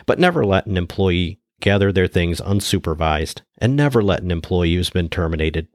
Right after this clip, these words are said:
back onto their work computer. I apologize to anyone rolling their eyes because this is so basic, but I've encountered it, these issues in litigation.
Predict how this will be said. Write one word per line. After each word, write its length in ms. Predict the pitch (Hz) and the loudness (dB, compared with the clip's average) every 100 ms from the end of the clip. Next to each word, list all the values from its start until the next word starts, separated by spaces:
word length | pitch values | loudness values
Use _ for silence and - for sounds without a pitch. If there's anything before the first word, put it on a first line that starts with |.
| - | 0
back 240 | 92 87 | 0 0
onto 260 | 78 78 80 | -2 -4 -4
their 140 | 78 | -4
work 300 | 76 80 - | -6 -10 -10
computer. 520 | - 80 82 69 - - _ _ _ _ _ - - - - - - - - | -10 -8 -8 -10 -14 -20 _ _ _ _ _ -20 -20 -20 -20 -20 -20 -10 -2
I 120 | 185 | 0
apologize 680 | - 120 107 98 101 92 | 0 0 2 2 2 2
to 80 | - | 0
anyone 280 | 90 104 101 | 0 0 0
rolling 380 | 87 95 104 104 | -2 0 0 0
their 180 | 98 87 | 0 0
eyes 300 | 80 78 - | 0 -2 -4
because 320 | 87 98 80 | -6 -6 -2
this 180 | 92 117 | -2 0
is 100 | - | 0
so 220 | - 98 | 0 0
basic, 540 | 92 78 - 90 - _ - | 0 0 -4 -10 -14 _ -4
but 80 | 107 | 0
I've 160 | 127 | 2
encountered 460 | 143 - 123 113 101 | 0 0 0 2 2
it, 220 | 98 - | 2 2
these 200 | 107 117 | 0 2
issues 460 | 110 101 98 92 - | 2 0 -2 -2 -4
in 180 | 95 | -4
litigation. 720 | 92 98 87 80 82 - 78 | 0 0 0 0 0 -4 -6